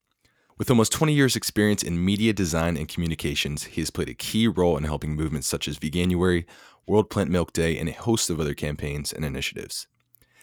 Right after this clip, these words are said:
He has shared his story and insight on leading podcasts from around the globe and has spoken at both Vevolution and VegFest London in the U K. Today, we will hear his thoughts on the trending vegan movement and gain an expert's viewpoint from someone who is immersed in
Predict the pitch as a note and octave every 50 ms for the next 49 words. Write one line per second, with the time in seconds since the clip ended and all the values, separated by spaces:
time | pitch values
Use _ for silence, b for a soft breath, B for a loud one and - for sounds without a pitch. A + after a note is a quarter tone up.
0 | b b b b E2+ D#2 D2+ - - G2+ A2 A2+ G#2+ - - - G#2+ G#2+ A2 G#2
1 | - - F#2 F#2+ - - G#2 F#2+ E2+ E2 D#2+ E2 F2 F#2 G2+ G2 - G2 F2 E2
2 | E2 - F2+ E2+ E2 D#2+ - - E2 D2+ D2 D#2 E2+ F2 E2+ D2+ - D#2+ D#2+ D#2+
3 | D#2+ D2 - - D2+ D2 C2 - - - D#2 D#2 - E2 C#2+ B1 C2 C2 C2+ -
4 | - F#2 F#2+ F#2 F#2 E2+ F2 F2 - - E2+ E2 E2 A1+ C#2+ D2+ C#2 - D#2 D#2
5 | - - E2 D#2 C#2+ - D2+ C#2+ C#2+ C#2 C#2 C#2 C#2 C#2 - - D2+ C#2+ C2+ B1+
6 | - - - - - - - _ _ _ _ _ b b b b b b b b
7 | b b b b b b - - F#2+ G#2+ A#2+ A2+ A#2+ A2 G2 G2+ F#2+ G#2 G2 F#2
8 | D#2+ - - A2 A2 A#2 A#2 - - - E2 D#2 D2+ - G2+ F#2+ G2 F#2+ E2+ F2+
9 | E2+ E2 D#2+ E2+ G2 G#2+ - A#2 G#2 G2+ F#2+ _ B B B B B B B -
10 | D2+ E2 E2 D#2 D2+ D2+ - - F#2 G2+ - - - - F2 F2 - - - -
11 | - - D#2+ D2+ F#2+ A2 A#2 - - C3 A#2+ A#2+ A#2 - - E2 C#2+ - - -
12 | F2 F2 E2+ E2 D#2+ D#2+ D#2 C#2+ C#2+ - D#2 D#2 D#2 D#2+ E2 E2 E2+ - - -